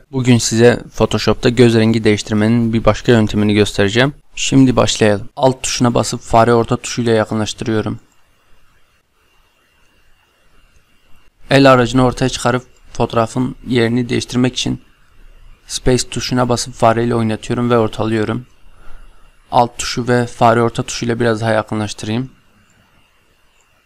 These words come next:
Bu görüntü iyi. Şimdi öncelikle buradaki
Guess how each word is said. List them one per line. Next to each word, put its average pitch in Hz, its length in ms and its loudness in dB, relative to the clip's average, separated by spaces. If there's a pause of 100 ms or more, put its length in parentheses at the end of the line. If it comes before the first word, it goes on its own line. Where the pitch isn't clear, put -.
(540)
Bu 131 140 -2
görüntü 113 380 2
iyi. 110 200 -4 (1200)
Şimdi 151 300 2
öncelikle 135 680 2 (260)
buradaki 139 760 0